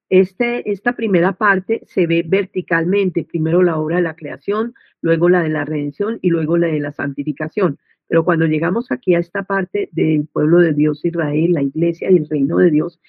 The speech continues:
es un paralelo que vamos a hacer al tiempo, cómo era el pueblo de Israel en determinadas cosas, en el conocimiento de Dios, como se ve ahí,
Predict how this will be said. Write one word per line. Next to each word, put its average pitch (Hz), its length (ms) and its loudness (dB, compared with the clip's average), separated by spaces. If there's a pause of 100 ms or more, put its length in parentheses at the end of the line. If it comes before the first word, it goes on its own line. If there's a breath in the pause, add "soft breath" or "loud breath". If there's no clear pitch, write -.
(160)
es 156 140 0
un 185 220 4
paralelo 208 580 2
que 175 140 0
vamos 151 320 -2
a - 20 -4
hacer 170 380 -2 (300 soft breath)
al 151 240 0
tiempo, 180 540 0 (280)
cómo 180 280 6
era 180 360 4
el 165 180 0
pueblo 160 280 0
de 175 100 4
Israel 156 480 -2
en 160 380 -2
determinadas 156 640 -2
cosas, 247 260 -2
en 175 140 0
el 156 100 -2
conocimiento 156 600 -2
de 190 80 6
Dios, 165 180 0
como 185 180 0
se 160 140 -6
ve 151 100 0
ahí, 190 240 2